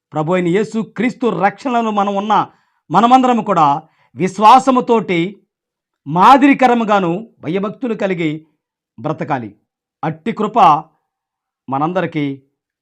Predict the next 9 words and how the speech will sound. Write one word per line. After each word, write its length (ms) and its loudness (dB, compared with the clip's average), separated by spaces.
కలుగునుగాక. 680 -2
ఆమెన్. 380 -2
చిన్న 180 -2
ప్రార్థన 460 -2
చేసుకుందాం. 460 -12
మహోన్నతుడా, 640 2
నా 140 2
ప్రియమైన 400 -4
తండ్రి, 520 -6